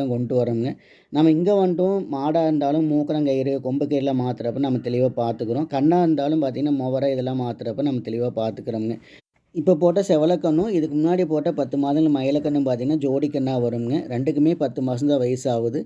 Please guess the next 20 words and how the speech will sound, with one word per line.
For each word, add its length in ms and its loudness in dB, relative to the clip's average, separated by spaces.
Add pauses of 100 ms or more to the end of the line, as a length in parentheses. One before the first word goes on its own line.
(340)
ரெண்டும் 280 2
பார்த்தீங்கன்னா, 380 2
ஒரே 220 2
மாதிரி 220 0
கண்ணா 260 -4
தான் 180 -2
இருக்குங்க. 300 -6 (140)
ஜோடி 360 2
கண்ணுன்னா 600 0 (220)
உங்களுக்கு 360 -4
வேணுனாலும் 460 0
நீங்க 220 0
வாங்கிக்கலாம், 520 -2
அல்லது 240 0
தனித்தனியா 440 0
வேணுனாலும் 380 -2
வாங்கிக்கலாமுங்க. 540 -4 (400)
ஜோடியா 400 4
நிக்கிற 320 0
மாதிரியான 640 0